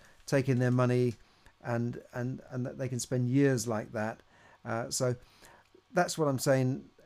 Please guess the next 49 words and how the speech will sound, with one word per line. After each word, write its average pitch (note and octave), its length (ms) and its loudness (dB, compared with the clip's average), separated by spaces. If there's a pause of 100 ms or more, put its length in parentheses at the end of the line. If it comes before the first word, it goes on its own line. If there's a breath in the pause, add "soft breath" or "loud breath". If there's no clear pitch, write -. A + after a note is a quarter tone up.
And C3+ 140 -6
in D3 140 -6
the C#3 80 -2
quick D#3+ 240 -4
fire B2 180 2
tips - 420 -4 (200)
and, B2 200 -4
and C3 160 -4
the B2 60 -2
change D3 320 0
your C3+ 100 0
habits, B2+ 300 -2
change C3 320 -4
your C3 80 0
life C3 380 0
post A#2+ 260 -4
this A#2+ 160 -8
week, C3+ 160 -6
have D#3 160 -2
a D3 40 0
look B2+ 180 -2
at - 80 -8
them. B2+ 120 -2
They're C3+ 140 2
on D3 80 4
my C3 260 2 (240 loud breath)
website, B2+ 540 0 (220 soft breath)
money C3 240 2
tips - 200 -12
daily B2 280 -2
dot B2+ 260 -6
com, C3 300 -2
or - 120 -4
you A#2 80 -2
can B2 240 -8
check - 240 -8
back B2+ 200 -6
on B2 60 -4
my A#2 120 -4
Facebook A#2+ 480 -4
pages. G2+ 480 -8 (300 loud breath)
So C#3+ 80 -6
thanks F#3+ 240 0
for D3+ 80 -2
listening. C#3 360 0
This C#3+ 140 -4
is C#3 80 -12
Charles D#3 320 2
Kelly, B2+ 380 -2